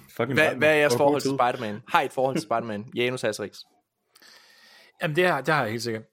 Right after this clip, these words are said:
Speaker 3: Øhm, jeg har læst, øh, Marvel-tegneserier, masser af Marvel-tegneserier som dreng. Og, øh, ja, ja, altså,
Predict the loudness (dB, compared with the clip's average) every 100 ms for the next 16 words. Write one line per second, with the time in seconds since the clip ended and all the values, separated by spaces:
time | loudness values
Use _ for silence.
0 | -8 -4 -4 -6 -8 -6 -4 -4 -4 -6
1 | -8 -6 -6 -8 -10 -10 -8 -8 -6 -8
2 | -6 -6 -6 -8 -10 -10 -12 -12 -10 -10
3 | -10 -16 -20 -20 -20 _ _ -4 -2 -2
4 | -4 -6 -8 -12 _ _ _ -18 -16 -12
5 | -12 -10 -8